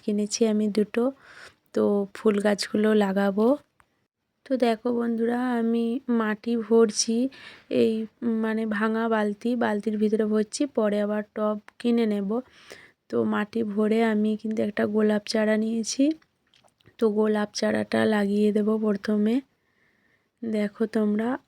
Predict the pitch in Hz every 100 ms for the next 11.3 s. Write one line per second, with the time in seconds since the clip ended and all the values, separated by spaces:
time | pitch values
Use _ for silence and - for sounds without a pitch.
0 | - 226 220 220 233 240 254 233 226 220
1 | - 262 269 - 254 240 - 254 254 240
2 | 240 240 240 233 233 233 - 226 208 214
3 | 240 226 233 220 220 226 208 214 208 220
4 | 214 214 - 220 220 202 226 220 214 220
5 | 220 - - - - 226 214 202 - 226
6 | 208 214 202 214 214 214 214 214 - 240
7 | 311 _ - - 214 214 220 214 226 214
8 | 226 214 214 240 233 233 254 262 - 220
9 | - - 240 240 233 226 233 233 240 -
10 | - - - 233 233 226 214 226 214 254
11 | 240 -